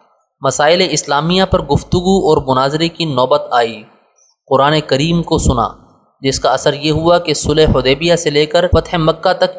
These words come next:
اس قدر کثرت سے لوگ اسلام لائے کہ ابتدائے بعثت سے لے کر اس وقت تک اتنے مسلمان نہ ہوئے تھے۔ اسلام تو مکارم اخلاق اور محاسن اعمال کا معدن اور سرچشمہ اور تمام خوبیوں اور بھلائیوں کا مجموعہ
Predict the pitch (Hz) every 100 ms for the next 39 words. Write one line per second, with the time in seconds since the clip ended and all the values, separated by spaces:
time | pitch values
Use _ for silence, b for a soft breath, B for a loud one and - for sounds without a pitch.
0 | - 139 - 139 180 - 120 - 180 180
1 | - 190 175 180 175 143 139 139 170 156
2 | 131 151 160 180 165 156 - 143 170 170
3 | 147 147 180 - 185 160 139 139 147 -
4 | 190 - 156 147 - 160 - - 156 -
5 | 190 190 156 156 156 160 156 139 147 127
6 | 120 110 120 101 - _ _ _ _ _
7 | _ _ _ _ _ _ _ _ _ -
8 | 156 - 147 185 208 202 202 160 143 156
9 | 180 185 180 135 - 147 160 156 151 139
10 | 127 - 147 147 160 156 139 123 127 151
11 | 151 151 135 120 127 143 156 156 - 123
12 | - 131 - - - 151 156 175 196 160
13 | 151 190 220 - 170 165 190 196 151 151
14 | 127 127 131 160 170 165 170 135 147 151
15 | 160